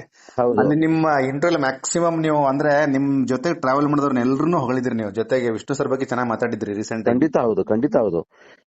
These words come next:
Speaker 1: ನಾನು ವಿಷ್ಣು ಸರ್ ಬಗ್ಗೆ ಮಾತಾಡಿದೀನಿ.
Speaker 2: ಹ್ಮ್.
Speaker 1: ರಾಜ್ಕುಮಾರ್ ಅವ-, ಬಾ-, ರಾಜ್ಕುಮಾರ್ ಅವರು ಕಂಪನಿಗೆ ಪರ್ಮನೆಂಟ್ ಪಿ ಆರ್ ಒ ಇದ್ದಾಗ
Speaker 2: ಹ್ಮ್.
Speaker 1: ರಾಜ್ಕುಮಾರ್ ಕಂಪನಿಗೆ ಪಿ ಆರ್ ಒ ಕೆಲಸ ಮಾಡ್ಬೇಕು ನಮ್ಮ ಆಸೆ ಇತ್ತು.
Speaker 2: ಹ್ಮ್.
Speaker 1: ಆ ಆಸೆನ ಈಡೇರಿಸಿದವರು ದ-, ನಮ್ಮ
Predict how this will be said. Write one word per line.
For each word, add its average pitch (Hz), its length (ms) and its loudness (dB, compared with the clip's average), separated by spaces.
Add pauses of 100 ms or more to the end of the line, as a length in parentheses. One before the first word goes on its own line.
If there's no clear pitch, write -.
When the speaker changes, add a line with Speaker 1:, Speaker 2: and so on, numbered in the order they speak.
Speaker 1:
ನಾನು 127 340 2
ವಿಷ್ಣು 139 240 0
ಸರ್ 127 200 2
ಬಗ್ಗೆ 117 220 2
ಮಾತಾಡಿದೀನಿ. 110 720 2
Speaker 2:
ಹ್ಮ್. - 520 -8
Speaker 1:
ರಾಜ್ಕುಮಾರ್ 131 540 2
ಅವ-, 120 400 2
ಬಾ-, 117 200 2
ರಾಜ್ಕುಮಾರ್ 131 600 2
ಅವರು 127 240 2
ಕಂಪನಿಗೆ 120 520 0
ಪರ್ಮನೆಂಟ್ 120 440 0
ಪಿ 120 120 0
ಆರ್ 127 120 2
ಒ 123 100 2
ಇದ್ದಾಗ 117 340 0
Speaker 2:
ಹ್ಮ್. 139 600 -2
Speaker 1:
ರಾಜ್ಕುಮಾರ್ 127 500 2
ಕಂಪನಿಗೆ 127 500 2
ಪಿ 120 200 0
ಆರ್ 127 120 2
ಒ 131 80 2
ಕೆಲಸ 117 260 0 (100)
ಮಾಡ್ಬೇಕು 120 400 2
ನಮ್ಮ 110 200 2
ಆಸೆ 120 380 2
ಇತ್ತು. 131 320 0
Speaker 2:
ಹ್ಮ್. 117 460 -6
Speaker 1:
ಆ 113 200 4
ಆಸೆನ 143 280 2
ಈಡೇರಿಸಿದವರು 127 840 2
ದ-, 113 200 -6 (360)
ನಮ್ಮ 120 380 2